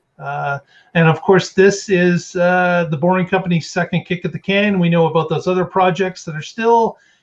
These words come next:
kinda hanging out there, but not a lot of information has come in since the initial project was given. And the one that keeps coming to my mind is the, uh,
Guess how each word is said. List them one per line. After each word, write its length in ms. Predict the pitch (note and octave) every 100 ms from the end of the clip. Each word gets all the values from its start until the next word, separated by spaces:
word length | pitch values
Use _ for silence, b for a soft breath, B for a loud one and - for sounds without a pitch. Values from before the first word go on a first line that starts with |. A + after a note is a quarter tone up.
| b
kinda 240 | D4+ D#4
hanging 360 | A3 C#4+ C4+ F#3+
out 200 | B3 -
there, 300 | C#4 D4+ - b b
but 120 | G3
not 240 | G3 A#3+ B3
a 40 |
lot 380 | G3 F#3 G3 A3+
of 220 | G#3 D#3 _ -
information 720 | G3 F#3+ G3 E3+ F#3+ F#3+ G#3+
has 220 | F3+ F3
come 280 | - F#3 F3+
in 240 | F3+ F#3 F3
since 540 | - - F3+ G#3 -
the 200 | G3 F#3
initial 680 | F#3 F3 F3+ - F#3+ F#3 F#3
project 540 | - F3 F3+ G#3 G3+
was 140 | F3+ E3+
given. 420 | F#3+ F#3+ G3 F3+ b b b
And 100 | F3+
the 60 |
one 200 | F3 G3+
that 160 | G#3 F#3+
keeps 240 | G#3 G3+
coming 320 | - F#3+ G3 F3
to 100 | E3+
my 240 | F3 F#3+
mind 460 | F#3 E3 E3 D#3+ D3+
is 220 | D3 C3+
the, 360 | - D#3 D#3 D3+
uh, 300 | C#3+ C#3+